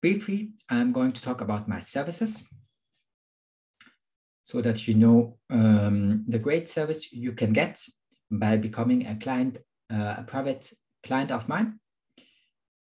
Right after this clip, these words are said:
uh, which is highly recommended if, uh, the markets, the crypto market, stocks, or, or gold is important to you, then it's highly recommended to become a member of my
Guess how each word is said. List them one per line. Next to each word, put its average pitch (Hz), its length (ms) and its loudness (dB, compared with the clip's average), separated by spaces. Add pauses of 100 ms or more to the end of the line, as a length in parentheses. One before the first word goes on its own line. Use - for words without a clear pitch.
(500)
uh, 110 60 -4
which 123 280 -2
is 113 200 -6
highly 165 300 0
recommended 127 680 0 (140)
if, 123 340 0
uh, 104 280 2
the 104 160 0
markets, 156 580 -4
the 226 100 0
crypto 165 280 -4
market, 147 500 -8 (480)
stocks, - 680 -6
or, 107 500 2 (1200)
or 123 140 0
gold 151 340 4
is 117 180 -10
important 117 460 0
to 107 120 -4
you, 98 260 -2
then 110 140 6
it's 107 180 6
highly 147 280 -2
recommended 117 580 2 (580)
to 110 300 4
become 117 340 0
a 113 100 0
member 110 420 2
of 110 200 -16
my 107 400 -6